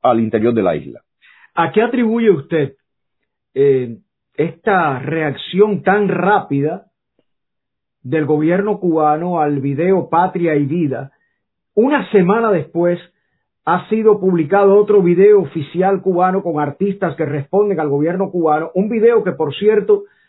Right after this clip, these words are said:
Speaker 2: si Patria y Vida ha tenido un récord de likes en las redes sociales, este que ha preparado el gobierno cubano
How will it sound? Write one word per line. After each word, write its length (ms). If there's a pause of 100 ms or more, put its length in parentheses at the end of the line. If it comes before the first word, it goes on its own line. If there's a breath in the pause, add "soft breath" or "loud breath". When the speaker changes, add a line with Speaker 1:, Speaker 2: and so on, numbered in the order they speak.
(480 soft breath)
Speaker 2:
si 100
Patria 380
y 80
Vida 320
ha 80
tenido 600 (760)
un 180
récord 500
de 120
likes 520 (260)
en 120
las 140
redes 280
sociales, 680 (440)
este 380
que 100
ha 120
preparado 480
el 80
gobierno 520
cubano 540